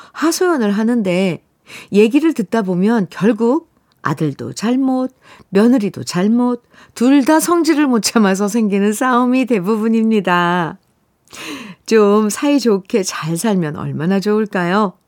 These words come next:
저렇게 싸우니 손주들이 눈치 보고 영향받을까 걱정이 태산이에요. 얘들아, 제발 좀 사이좋게 지내주라. 그게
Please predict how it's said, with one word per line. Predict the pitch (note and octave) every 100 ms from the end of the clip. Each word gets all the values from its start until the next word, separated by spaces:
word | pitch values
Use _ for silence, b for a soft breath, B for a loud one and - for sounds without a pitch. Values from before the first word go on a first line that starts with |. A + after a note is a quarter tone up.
| _ B B B
저렇게 | C#4+ D4+ D#4+
싸우니 | D4+ D#4+ D#4+ D4+ C4 C4+ A3+ - b b
손주들이 | - F#4 F4 D#4 B3 G#3+ A3+
눈치 | F#3+ G3+ - G3
보고 | D#3 C3 D3+ D3+ C#3 -
영향받을까 | D#3+ F#3 A#3 B3+ A3+ E3+ D3 C#3+ D3+
걱정이 | - - - F#3 E3+ D3+
태산이에요. | - G#3+ - B3 A3 G#3+ G3+ D#3 D#3+ E3 - _ _ _ _ _ _ B B A3+ G3+ B
얘들아, | D#3+ D#3+ F3 E3+ E3+ F3 E3 D#3 F3 -
제발 | - - G#3 C4+ D4
좀 | C#4
사이좋게 | C4+ D4+ D4 C4+ - B3
지내주라. | - A#3 B3 A#3 B3 A3 F3+ - _ _ _
그게 | - F#3 G3+ D#3 F3 F3 D#3+